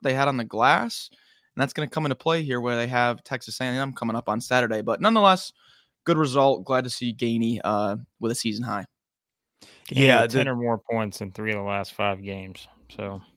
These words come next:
Speaker 3: Oh,
Speaker 1: Mm.
Speaker 3: interesting. And, and we talked about, I, I felt like that, that game against South Carolina where Dalton Connect was about all Tennessee had would,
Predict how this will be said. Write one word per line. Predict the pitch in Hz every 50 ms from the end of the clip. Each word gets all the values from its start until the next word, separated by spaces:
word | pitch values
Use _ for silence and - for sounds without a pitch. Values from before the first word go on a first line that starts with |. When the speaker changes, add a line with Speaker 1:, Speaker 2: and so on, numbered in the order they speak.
| _ _ -
Speaker 3:
Oh, | 127 139 147 131
Speaker 1:
Mm. | 139 135 120 - -
Speaker 3:
interesting. | 117 120 117 - 110 - - - 110 98 95 92 95 -
And, | 107 107 110 110 104 107
and | 117 117 120
we | 123 135 127
talked | - 143 147 143 139 -
about, | 120 123 120 113 107 - -
I, | 117 113 117 135
I |
felt | 131 - 208 196 151
like | 165 160 143 -
that, | - 147 120 - - _ _ -
that | 117 123 120 - _ _ _ _ _ _ _ _ _ _ - - - -
game | - 123 123 127 127 120 113
against | 107 107 - - -
South | 127 113 101 98 -
Carolina | - 110 107 101 98 95 92 95
where | 92 90 85
Dalton | 82 101 101 101 107 - - 101
Connect | - 95 92 92 92 - - 95
was | 87 85
about | 87 101 98
all | 92 90 90
Tennessee | - - 95 90 82 - - 90
had | 85 92 90 87
would, | 85 90 85